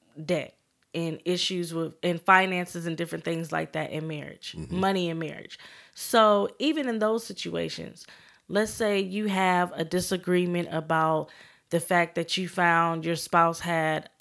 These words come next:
Speaker 1: a, a credit card and they maxed it out and you didn't know anything about it, and it becomes this big argument. All right?
Speaker 2: Yep.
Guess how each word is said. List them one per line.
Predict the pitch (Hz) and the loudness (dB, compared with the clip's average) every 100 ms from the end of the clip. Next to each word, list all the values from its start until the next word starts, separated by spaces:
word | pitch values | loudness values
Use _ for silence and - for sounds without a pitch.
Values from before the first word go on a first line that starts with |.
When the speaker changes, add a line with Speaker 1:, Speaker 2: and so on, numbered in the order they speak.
| - | -6
Speaker 1:
a, | 151 151 151 165 - | -2 -2 -4 -6 -10
a | 156 | -8
credit | - 185 175 175 | 2 6 6 2
card | 180 165 165 160 | 2 4 4 2
and | 151 156 | -2 -2
they | 160 160 | 0 0
maxed | 160 175 175 - 180 | 2 2 2 -4 0
it | |
out | 170 160 160 143 | 4 6 4 2
and | 151 156 | -2 -2
you | 190 | 0
didn't | 180 170 | 2 2
know | 170 175 | 0 0
anything | 175 170 170 | -2 -2 -4
about | 165 165 160 160 | -2 2 2 2
it, | 160 | 0
and | 170 170 | -2 -2
it | |
becomes | 165 - 180 165 | -4 -4 -4 -4
this | 165 151 | -8 -2
big | 170 165 | -2 2
argument. | 165 160 143 - - _ _ _ - | 2 2 -2 -14 -18 _ _ _ -2
All | 165 | 2
right? | 170 175 185 - | 4 2 -2 -6
Speaker 2:
Yep. | 80 82 | -4 -4